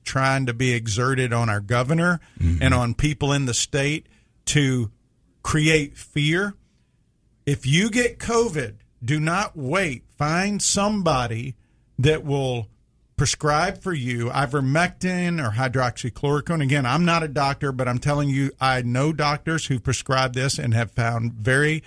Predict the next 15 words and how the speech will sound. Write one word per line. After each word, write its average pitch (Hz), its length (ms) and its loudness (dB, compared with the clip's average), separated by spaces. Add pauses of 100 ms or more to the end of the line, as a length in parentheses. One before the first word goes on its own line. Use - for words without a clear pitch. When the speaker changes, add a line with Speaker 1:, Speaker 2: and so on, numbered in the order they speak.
(240)
Speaker 1:
successful 151 1120 0 (220)
results 135 840 -2 (280)
with 120 220 -2 (380)
hydroxychloroquine 156 1040 0
early 160 300 0
on 135 240 0
or 123 120 0
ivermectin 139 680 0
throughout, 123 360 0
vitamin 151 480 0
D, 127 380 0
vitamin 135 440 0
C, 131 340 0
zinc, 139 480 0 (540)
uh, 117 260 2